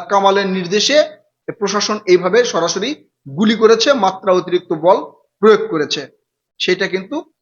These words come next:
এই প্রতিবেদনে উল্লেখ করেছে। আবার এর মধ্যে চমৎকার একটা তথ্য কিন্তু বের হয়ে আসছে, অর্থাৎ একজন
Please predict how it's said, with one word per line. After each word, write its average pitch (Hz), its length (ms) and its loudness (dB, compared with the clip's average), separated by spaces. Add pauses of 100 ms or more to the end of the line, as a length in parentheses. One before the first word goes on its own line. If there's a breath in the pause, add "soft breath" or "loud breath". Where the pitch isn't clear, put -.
(140)
এই 170 80 0
প্রতিবেদনে 175 580 -2 (180)
উল্লেখ 180 320 -2
করেছে। 131 320 -8 (420)
আবার 233 280 2 (120)
এর 208 120 4
মধ্যে 220 600 -2 (420)
চমৎকার 240 460 0
একটা 220 580 0 (540)
তথ্য 247 340 2
কিন্তু 202 240 -2
বের 180 220 2
হয়ে 175 140 2
আসছে, 147 340 -4 (520)
অর্থাৎ 220 220 0 (240)
একজন 208 500 -2